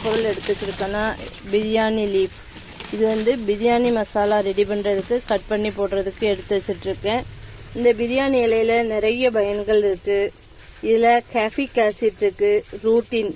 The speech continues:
இது ரெண்டு பொருளும் இருக்கு. இந்த ரெண்டு பொருளும் உடம்புல உள்ள கெட்ட கொழுப்புகளை குறைச்சி, நல்ல கொழுப்புகளோட அளவை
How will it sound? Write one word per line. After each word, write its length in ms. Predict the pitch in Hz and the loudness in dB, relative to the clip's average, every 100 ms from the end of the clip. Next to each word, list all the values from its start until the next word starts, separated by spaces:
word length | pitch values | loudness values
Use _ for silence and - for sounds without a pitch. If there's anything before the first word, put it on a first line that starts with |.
| 165 | -4
இது 200 | 208 202 | 0 2
ரெண்டு 420 | 196 208 247 262 | 2 0 0 -2
பொருளும் 440 | - 202 208 226 196 | 0 0 2 2 2
இருக்கு. 440 | 185 202 202 202 - - - - | 0 0 0 -2 -8 -20 -20 -14
இந்த 180 | - 220 | 0 4
ரெண்டு 380 | 214 226 277 277 233 | 4 4 2 0 2
பொருளும் 540 | 214 220 214 226 233 202 | 2 4 2 0 0 0
உடம்புல 340 | 208 233 240 | 0 0 2
உள்ள 300 | 226 208 220 208 | 4 6 4 2
கெட்ட 400 | 226 220 - 269 - | 2 0 0 -2 4
கொழுப்புகளை 760 | 214 220 226 220 214 220 220 233 - | 4 4 0 2 4 6 4 2 -2
குறைச்சி, 640 | 214 202 208 196 220 220 - - - - - | 0 2 2 0 2 2 2 -6 -18 -18 -6
நல்ல 420 | 214 214 269 285 | 2 4 4 2
கொழுப்புகளோட 580 | 240 226 226 226 226 220 | 4 2 2 2 4 4
அளவை 500 | 220 202 196 208 220 | 4 4 4 4 2